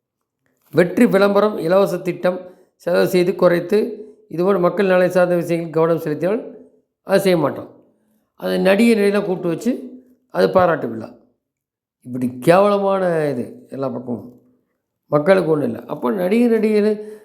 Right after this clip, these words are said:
மைனாரிட்டிகிட்ட மட்டும் ஓட்டை வாங்கின்னு வர வேண்டியது தானே? வேற ஓட்டெல்லாம் எதுக்கு?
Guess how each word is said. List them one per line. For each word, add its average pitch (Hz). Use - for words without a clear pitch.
மைனாரிட்டிகிட்ட 190
மட்டும் 180
ஓட்டை 175
வாங்கின்னு 170
வர 151
வேண்டியது 131
தானே? 123
வேற 165
ஓட்டெல்லாம் 160
எதுக்கு? 127